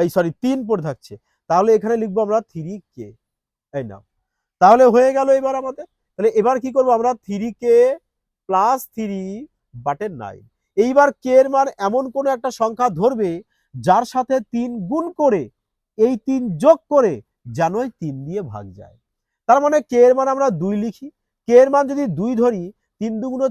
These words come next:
ছয়, ছয় আর তিনে হয়ে যাবে নয়, নয় কে নয় দিয়ে ভাগ যাবে। তাহলে কে এর মান কত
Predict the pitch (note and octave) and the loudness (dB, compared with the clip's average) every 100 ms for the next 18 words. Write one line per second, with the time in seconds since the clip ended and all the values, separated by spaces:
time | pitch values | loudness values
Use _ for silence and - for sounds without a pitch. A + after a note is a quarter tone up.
0 | - - A3 B3 C#4 _ _ _ - F#3+ | -6 -2 2 2 2 _ _ _ -2 2
1 | G#3 A3 A#3 A#3 A3 G#3 F#3+ F#3+ F3+ G3+ | 2 0 -8 -2 0 0 -2 -6 -6 -2
2 | A#3+ C4 C4+ _ _ - C#3+ F3+ G3+ A3 | 2 2 0 _ _ -8 0 0 0 -2
3 | G#3 F#3 E3+ E3+ F3+ G#3+ D3 F3+ G3 A2 | -2 0 -4 -4 -4 -6 -4 -6 -6 -14
4 | A#2+ G2+ F#2+ _ _ _ _ _ _ _ | -16 -16 -18 _ _ _ _ _ _ _
5 | - G#3+ C4 C4+ - A#3+ B3 B3+ C4+ A#3 | 2 4 6 2 2 4 4 4 -4 -2
6 | A3+ | -4